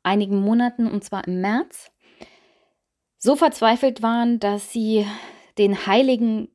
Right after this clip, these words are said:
Galderic, dem Schutzpatron der Bauern, angerufen haben und um Wasser gebeten haben. Also wirklich gebetet. Der zuständige Bauer, also der diese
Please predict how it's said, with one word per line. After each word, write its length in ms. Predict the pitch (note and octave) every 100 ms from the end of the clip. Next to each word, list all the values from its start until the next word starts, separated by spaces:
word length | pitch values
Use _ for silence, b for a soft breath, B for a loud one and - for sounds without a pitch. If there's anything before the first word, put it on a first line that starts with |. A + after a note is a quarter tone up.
| -
Galderic, 680 | G3 D4 G#3 E3+ B3+ - -
dem 180 | F#3
Schutzpatron 840 | F3 - - - A#3 - - A#3+ A3+
der 100 | F#3
Bauern, 540 | G3+ B3+ D#3 G3+ D#4 B B B B B B B B _ _ _ _ _ _ _ -
angerufen 680 | D4 E4+ C4+ C4+ C4 A3
haben 360 | G#3 G3+ G#3 -
und 220 | - G#3 -
um 200 | F#3+ F3
Wasser 340 | F#3+ - F#3
gebeten 540 | D#3 D3 D3+ - C#3+
haben. 260 | D#3 - - -
Also 220 | E3+ - _
wirklich 420 | F3 G3+ F3+ -
gebetet. 880 | F3+ F#3 G3 _ G3+ F3+ - - - b b b b b b b _
Der 320 | G#3 G3 G3 -
zuständige 580 | - D4 - A#3 A3+ G#3
Bauer, 300 | G#3 B3 A#3
also 180 | F#3 F#3+
der 180 | G3
diese 600 | G3 F#3+ F#3 F#3 F#3 F3+